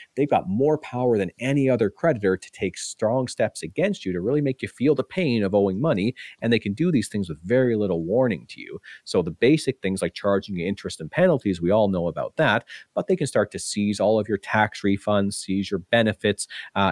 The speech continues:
even now, if you're collecting E I and you have a serb debt, um, C R A is going to seize fifty percent of your E I benefits to repay that serb debt. So you can imagine someone who's in between jobs, depending on E I, only getting fifty cents on the dollar of what they're entitled to because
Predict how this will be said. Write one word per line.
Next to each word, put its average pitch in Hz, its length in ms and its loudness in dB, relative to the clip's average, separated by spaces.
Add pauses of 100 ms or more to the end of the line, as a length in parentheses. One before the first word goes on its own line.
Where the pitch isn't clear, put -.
even 113 320 2
now, 135 260 0
if 101 140 -4
you're 123 80 0
collecting 107 560 -2
E 104 140 0
I 90 480 2
and 90 100 -2
you 85 60 -2
have 85 220 -6
a 71 60 -6
serb 202 500 0
debt, 85 240 0 (280)
um, 92 200 -4
C - 240 0
R 107 180 2
A 104 80 4
is 90 220 -4
going 101 240 -4
to 90 80 -8
seize 92 460 -6
fifty 165 340 -2
percent 110 360 -4
of 92 80 -4
your 95 200 -2
E 104 120 -2
I 92 200 -2
benefits 107 520 -2
to 92 160 -8
repay 92 460 -2
that 87 220 -4
serb 82 400 -6
debt. 143 260 0 (240)
So - 140 -6
you 95 60 0
can 85 120 -6
imagine 120 400 -2
someone 90 280 -2
who's 87 120 -4
in 113 100 0
between 95 360 -4
jobs, 120 380 2
depending 147 540 0
on 104 160 2
E 101 120 0
I, 147 220 -2
only 147 200 -2
getting 113 220 0
fifty - 340 -2
cents 123 320 -2
on 104 60 -2
the 90 80 0
dollar 120 400 4
of 85 100 -6
what 87 160 -2
they're 78 140 -2
entitled 113 460 4
to 87 120 -2
because 90 480 0